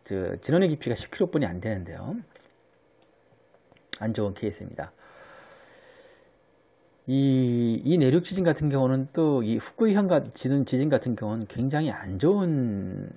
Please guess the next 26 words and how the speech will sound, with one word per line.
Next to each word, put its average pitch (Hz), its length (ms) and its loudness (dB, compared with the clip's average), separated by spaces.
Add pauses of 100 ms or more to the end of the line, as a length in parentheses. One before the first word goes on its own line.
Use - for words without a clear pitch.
이 95 120 -8
시그널을 156 480 0
주고 101 260 -8
있어요. 85 540 -10 (1600)
왜냐면 131 260 2
이 131 80 4
후쿠이현의 160 880 2
과거의 101 320 -2
역사 113 240 -2
때문에 113 240 -4
그렇습니다. 95 260 -8
우선은 107 280 -2
기본적으로 101 680 -2 (880)
후쿠이현 226 400 0
같은 151 260 2
경우는 127 380 -2
옛날에 107 320 0
천구백사십팔 - 800 -2
년 131 160 -2
유월 110 240 -2
이십팔 - 480 -4
일 214 160 2
날 87 260 -8
일본 113 600 0
이 92 100 -10
후쿠이에서 156 1080 0